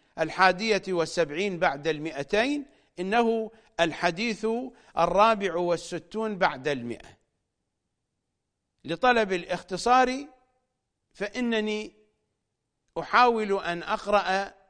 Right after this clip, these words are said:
ما يرتبط بموضوع الحلقة. بعض الأحاديث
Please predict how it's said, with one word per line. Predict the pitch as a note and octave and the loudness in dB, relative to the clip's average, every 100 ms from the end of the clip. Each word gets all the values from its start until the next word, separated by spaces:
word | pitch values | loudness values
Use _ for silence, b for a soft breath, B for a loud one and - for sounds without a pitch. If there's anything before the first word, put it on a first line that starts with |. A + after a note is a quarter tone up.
| _ _ _ - | _ _ _ -12
ما | E3+ F3+ E3+ | -2 2 2
يرتبط | E3 D#3 - G#3+ G#3 G3+ G3+ G#3 G#3 - _ _ _ _ - | 2 0 0 -2 -2 -4 -2 -4 -6 -12 _ _ _ _ -8
بموضوع | D#3+ F#3 F3+ F3 G#3+ E3 | -4 -2 -2 0 0 0
الحلقة. | D3 B2+ A#2+ A2+ - F2+ _ _ _ _ _ _ _ _ _ _ _ _ _ _ _ _ _ _ _ _ _ _ _ _ _ _ _ _ _ _ - | -4 -6 -6 -6 -12 -20 _ _ _ _ _ _ _ _ _ _ _ _ _ _ _ _ _ _ _ _ _ _ _ _ _ _ _ _ _ _ -2
بعض | D3 F#3+ F3+ | 6 6 6
الأحاديث | G3 F#3+ E3+ F#3+ F#3 G3 A#3+ F#3+ A3 A3+ | -2 -2 -2 2 2 2 -4 -2 -4 -6